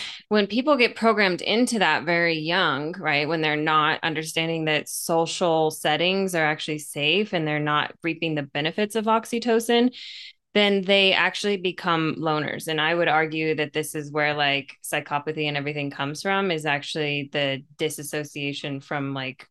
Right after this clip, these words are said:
understanding that in a group we're safe and social norms and things like that. But if you know people that, um, are,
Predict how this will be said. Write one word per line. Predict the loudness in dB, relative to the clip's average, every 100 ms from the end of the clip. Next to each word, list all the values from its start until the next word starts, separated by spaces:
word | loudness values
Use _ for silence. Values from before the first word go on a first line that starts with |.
| -8
understanding | -6 -6 -6 -4 -2 -2 -4 -2
that | 0 0 -2
in | -6
a |
group | -6 -6 -6
we're | -8
safe | -6 0 0 0 -8 -20 -20 -20 _ _ -6
and | -6
social | -2 -2 0 0
norms | 2 2 0
and | -2
things | -2 -2
like | -2
that. | 0 0 2
But | 2
if | 2 0
you | 0 2 2 -2 -8 _ _
know | 2 6 6
people | 4 -2 0 4 4 4 2 -2
that, | -2 2 2 0 -2
um, | 0 0 0 -2
are, | 0 4 4 4 2 -2